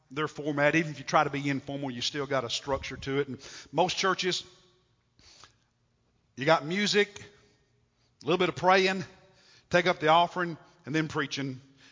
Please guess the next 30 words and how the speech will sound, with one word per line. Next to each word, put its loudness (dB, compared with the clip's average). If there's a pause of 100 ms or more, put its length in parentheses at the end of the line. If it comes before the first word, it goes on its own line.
whether -2
the -6
sermon -2
is -6
a -12
ten-minute -4 (680)
little -4 (160)
devotion -2
or -2
a -10 (300)
sixty-minute -8
teaching -8
lesson, -12
right? -4
That's 0
the, -8 (180)
that's 2
the -6
structure, -2
right? 2 (680)
So 4
he 6
decided 6
he'd -2
change 2
it 4
up 2
one -4
Sunday -6
morning. -12